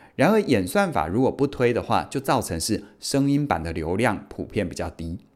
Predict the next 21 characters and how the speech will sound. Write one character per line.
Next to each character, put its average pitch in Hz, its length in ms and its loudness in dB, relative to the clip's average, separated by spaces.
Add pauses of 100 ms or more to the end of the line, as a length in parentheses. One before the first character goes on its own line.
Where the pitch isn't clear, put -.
(460)
那 123 320 0
在 135 160 4
这 120 140 4
里 87 100 2
我 82 80 -2
们 87 120 -6
就 85 100 -2
简 - 220 -4
单 90 180 -6
做 104 160 -2
一 90 40 -2
个 67 100 -6
尝 - 280 -10
试。 - 260 -4 (420)
那 135 100 -2
既 226 240 0
然 104 300 4
要 123 120 2
让 117 200 0
YouTube 131 560 0
的 - 240 -10